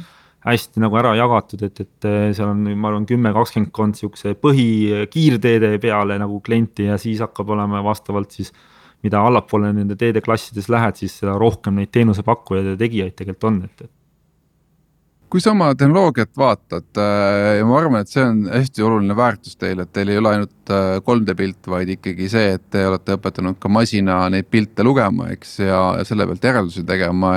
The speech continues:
Speaker 2: et, äh, et aga kui sa vaatad ikkagi seda baastehnoloogiat, kui sa mõtled lidarite peale näiteks, äh, äh, oletame, et lidarite hinnad kukuvad ka ikkagi, äh, noh, nii-öelda tuhandete pealt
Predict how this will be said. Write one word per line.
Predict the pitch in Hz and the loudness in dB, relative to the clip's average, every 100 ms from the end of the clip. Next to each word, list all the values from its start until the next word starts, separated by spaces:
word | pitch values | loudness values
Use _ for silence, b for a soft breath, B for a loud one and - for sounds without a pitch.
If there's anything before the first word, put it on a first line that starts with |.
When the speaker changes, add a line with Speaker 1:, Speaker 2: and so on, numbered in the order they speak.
| 92 | 0
Speaker 2:
et, | 92 _ 110 | -2 _ 2
äh, | 101 101 98 B B B B 110 | 4 2 0 B B B B -2
et | 113 - | -2 0
aga | 113 123 | 0 2
kui | |
sa | 120 156 | 2 2
vaatad | 185 127 - - | 2 0 -6 -4
ikkagi | 123 110 | -4 -2
seda | 110 104 | -2 0
baastehnoloogiat, | 156 110 113 101 101 101 - _ - | 0 0 -2 -2 -2 -2 -10 _ -16
kui | 110 | -4
sa | 110 | 0
mõtled | 151 - 98 | 0 0 -2
lidarite | 123 123 101 98 92 | 0 2 0 -6 -8
peale | 92 95 95 92 | -2 0 0 0
näiteks, | 95 90 95 - - - 101 | -4 -6 -8 -10 -10 -2 2
äh, | 98 95 - - - - | 2 0 -4 -20 -20 -6
äh, | 113 104 101 98 101 | 0 2 2 2 2
oletame, | 110 139 113 104 98 | 2 2 0 -4 -2
et | |
lidarite | 127 110 101 110 | 0 0 -2 0
hinnad | 127 104 - | 2 0 -4
kukuvad | 113 - 98 98 | -8 -4 -4 -2
ka | - 117 101 | 0 2 0
ikkagi, | - 98 92 98 95 95 | -2 -6 -2 -2 -2 0
äh, | 92 92 92 101 | 0 2 0 -2
noh, | |
nii-öelda | 104 98 95 | -2 -2 0
tuhandete | 113 104 95 90 92 | 2 2 0 -4 -2
pealt | 92 | -2